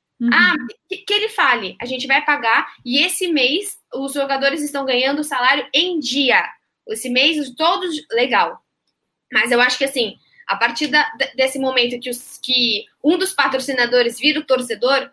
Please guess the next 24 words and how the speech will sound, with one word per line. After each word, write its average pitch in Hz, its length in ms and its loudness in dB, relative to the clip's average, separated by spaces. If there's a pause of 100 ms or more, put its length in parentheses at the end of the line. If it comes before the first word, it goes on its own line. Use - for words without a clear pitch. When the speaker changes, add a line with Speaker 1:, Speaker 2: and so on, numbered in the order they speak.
Speaker 2:
a 240 80 0
responsabilidade 277 800 0
em 285 40 0
cima 262 200 -4
de 247 80 -8
qualquer 247 280 0
dinheiro 277 340 -2
que 247 80 -4
entra 247 180 -6
no 233 100 -4
Santos 233 320 -8
fica 247 220 -8
maior. 226 400 0 (260)
E 269 40 0
eu 285 100 6
realmente 302 440 2
espero 277 360 0
que, 285 260 -6 (220)
caso 349 600 2
o 339 40 -6
Santos 277 440 -4
passe, 294 600 0 (800)
o 277 100 2
rolo 277 500 -2